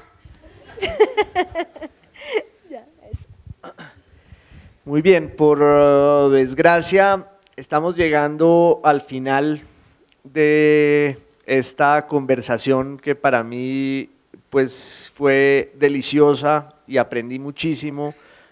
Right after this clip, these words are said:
Speaker 2: y estoy seguro de que para ustedes también lo fue.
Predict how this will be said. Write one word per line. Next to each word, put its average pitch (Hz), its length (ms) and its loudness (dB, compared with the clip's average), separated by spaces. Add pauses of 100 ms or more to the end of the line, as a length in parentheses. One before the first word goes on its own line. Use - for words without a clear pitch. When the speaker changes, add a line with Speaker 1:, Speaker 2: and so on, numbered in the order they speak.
(140)
Speaker 2:
y 127 80 -12
estoy 123 180 -16
seguro 143 380 2
de 143 100 2
que 139 120 -4
para 110 240 -2
ustedes 127 720 -2 (640)
también 135 840 0 (460)
lo 143 200 -2
fue. 143 440 0